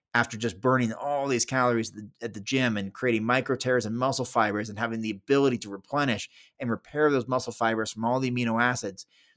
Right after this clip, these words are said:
And so, I mean, I will eat vegan sushi, you know, tons of vegan sushi, rolls that are not just avocado rolls or cucumber rolls or carrots or something boring, but could be sweet potato or tofu or jicama or all these other things in there, mango,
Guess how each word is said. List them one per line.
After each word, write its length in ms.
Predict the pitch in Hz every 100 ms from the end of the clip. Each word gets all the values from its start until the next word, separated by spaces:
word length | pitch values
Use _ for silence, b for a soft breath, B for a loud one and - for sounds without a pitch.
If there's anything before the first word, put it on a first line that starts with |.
| _
And 160 | 151 139
so, 400 | 160 147 123 - B B B B
I 80 | 156
mean, 120 | 160 165
I 120 | 202
will 140 | 202
eat 260 | 185 170 -
vegan 320 | 135 170 165
sushi, 500 | 135 - 180 - 117
you 140 | 101 107
know, 260 | 110 113 _ - - _ - -
tons 540 | - 190 185 175 131
of 80 | 127
vegan 240 | 135 127
sushi, 540 | 120 131 120 107 98 98 - b b -
rolls 380 | 143 139 131 123
that 100 | 120
are 60 |
not 200 | 131 143
just 120 | 117
avocado 480 | 120 110 110 117 117
rolls 460 | 107 101 95 101 101 - _
or 160 | 110 104
cucumber 420 | - 120 113 101
rolls 300 | 98 92 92
or 60 | 98
carrots 460 | - 110 101 98
or 40 | 104
something 260 | 107 98
boring, 420 | 95 113 110 98 90
but 180 | 85
could 120 | 117 107
be 80 |
sweet 340 | 101 - 135 127
potato 520 | 110 120 113 104 98
or 200 | 92 - B B B _
tofu 540 | - 123 117 - 120 113
or 100 | 104
jicama 560 | 120 120 110 107 104
or 240 | 92 90 - -
all 200 | 123 139
these 180 | 139 120
other 160 | 120 113
things 540 | - 127 110 98 -
in 200 | 123 117
there, 160 | 107 98
mango, 680 | 110 123 123 113 104 98